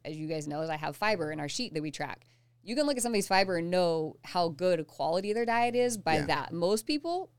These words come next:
Speaker 1: their fiber's in the teens, like,
Speaker 2: Whoa.
Speaker 1: less than ten. Well, you know they're not eating enough fruits and vegetables if they're not even eating ten grams of fiber a day.
Speaker 2: Yeah.
Speaker 1: So
Speaker 2: Yeah.
Speaker 1: that's really an easy way also is I have people start looking at their fiber. Well, guess what? As their fiber goes up, unless you're just getting it from, like,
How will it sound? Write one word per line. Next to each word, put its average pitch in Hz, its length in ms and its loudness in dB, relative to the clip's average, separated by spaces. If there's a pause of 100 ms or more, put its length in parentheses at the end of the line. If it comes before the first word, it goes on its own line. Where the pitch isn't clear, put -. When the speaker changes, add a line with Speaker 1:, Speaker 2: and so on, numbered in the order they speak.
Speaker 1:
their 175 240 0
fiber's 175 380 0
in 185 100 -4
the 156 180 -4 (100)
teens, 147 420 -6
like, 147 340 -6
Speaker 2:
Whoa. 101 340 -2
Speaker 1:
less 185 240 2
than 202 180 0
ten. 156 360 -2
Well, 190 140 0
you 240 180 -2
know 262 180 2
they're 220 120 2
not 196 180 -4
eating 180 320 -4
enough 165 260 -6
fruits 175 220 -6
and 151 80 -6
vegetables 180 400 -2
if 156 100 -6
they're 160 140 -4
not 165 180 -4
even 151 160 -4
eating 151 240 -4
ten 160 220 -4
grams 143 220 -6
of 131 40 -10
fiber 143 280 -6
a - 40 -10
day. 117 80 -4
Speaker 2:
Yeah. 87 280 -4 (160)
Speaker 1:
So - 160 0
Speaker 2:
Yeah. - 60 0
Speaker 1:
that's 214 280 4
really 202 340 0
an 165 140 -2
easy 180 300 -4
way 156 120 0
also 165 320 0
is 175 80 -2
I 160 160 0
have 156 140 -6
people 160 180 -4
start - 160 -2
looking 156 220 -4
at 143 60 -8
their 143 100 -6
fiber. 180 340 0
Well, 147 120 -4
guess 160 200 -2
what? 170 120 -2
As 143 80 -6
their 147 100 -8
fiber 196 300 -2
goes 156 160 -2
up, 147 180 -4
unless 220 260 0
you're 214 80 -4
just 180 140 -2
getting 170 180 -2
it 160 100 -6
from, 156 180 -4
like, 147 180 -6